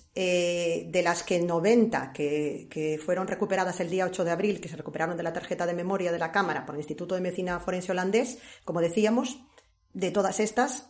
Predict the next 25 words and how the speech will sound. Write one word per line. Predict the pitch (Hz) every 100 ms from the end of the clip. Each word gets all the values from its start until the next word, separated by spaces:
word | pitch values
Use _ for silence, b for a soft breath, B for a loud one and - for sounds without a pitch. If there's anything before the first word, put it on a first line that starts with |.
| _ -
solamente | - 247 226 233 226
hay | 208
tres | - 240 269
en | 202
las | 170
que | 170
se | 175
pueda | 170 202 202 196 - _ -
ver | 165 196 208 - - -
con | 185 - - -
cierta | - 220 214 190
claridad | 196 185 190 208 202
algo | 214 220 233
y | 240
que | 170
puedan | 185 180
aportar | 180 180 175 190 - - _ _ -
un | 170
poco | 185 196
de | 170
luz, | 175 220 226 - 143
<laughs> |
nunca | 170 - 165
mejor | 165 175
dicho, | 185 196 214